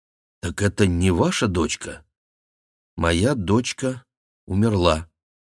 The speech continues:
произнесла она отчетливо. «Ох», вырвалось у Тома. «Но ведь мистер Томолти говорил». «Ох», повторил он, «простите меня, умоляю.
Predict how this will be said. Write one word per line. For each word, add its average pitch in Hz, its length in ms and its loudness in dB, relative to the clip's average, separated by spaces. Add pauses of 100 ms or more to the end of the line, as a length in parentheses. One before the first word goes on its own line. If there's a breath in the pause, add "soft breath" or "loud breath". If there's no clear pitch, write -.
произнесла 90 600 0
она 87 180 0
отчетливо. 85 680 -4 (840 soft breath)
«Ох», 90 560 -4 (380)
вырвалось 85 640 2
у 71 80 -4
Тома. 76 420 -4 (640)
«Но 85 100 0
ведь 87 260 0
мистер 95 480 0
Томолти 101 600 0
говорил». 90 680 2 (840 soft breath)
«Ох», 101 840 -2 (200)
повторил 87 520 0
он, 80 240 0 (380)
«простите 107 680 -2
меня, 78 280 -4
умоляю. 92 600 -2